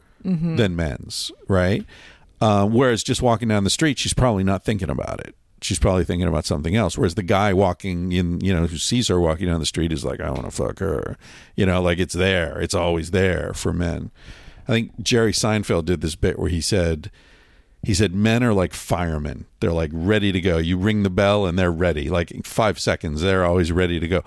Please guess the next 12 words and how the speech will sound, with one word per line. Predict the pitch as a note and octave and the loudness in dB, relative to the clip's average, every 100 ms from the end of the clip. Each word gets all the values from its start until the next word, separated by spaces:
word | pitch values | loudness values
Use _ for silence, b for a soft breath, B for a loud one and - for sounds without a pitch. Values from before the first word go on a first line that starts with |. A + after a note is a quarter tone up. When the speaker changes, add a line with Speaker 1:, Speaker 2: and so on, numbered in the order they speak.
| B B B - | B B B -4
Speaker 2:
Women | F#2 G#2+ A2 G2+ | 0 2 4 2
are | |
like | E2+ E2 - | 2 0 -4
fire. | - F2 D#2 A#1 - _ _ - | -2 -2 -2 -8 -14 _ _ -14
Like, | B2 E2+ | -10 -8
the | F#2+ | -10
conditions | - F2 D#2 F#2+ - E2+ D2 | -6 -6 -2 -2 -2 -4 -6
have | - D2+ - | -6 -6 -6
to | F2+ | -6
be | D#2 D#2+ | -4 -4
right." | E2 D2+ - - - b b b b b b b | -4 -4 -8 -16 -20 b b b b b b b
Speaker 1:
Yeah. | F3 G#3 G3 E3+ | -4 -2 -2 -4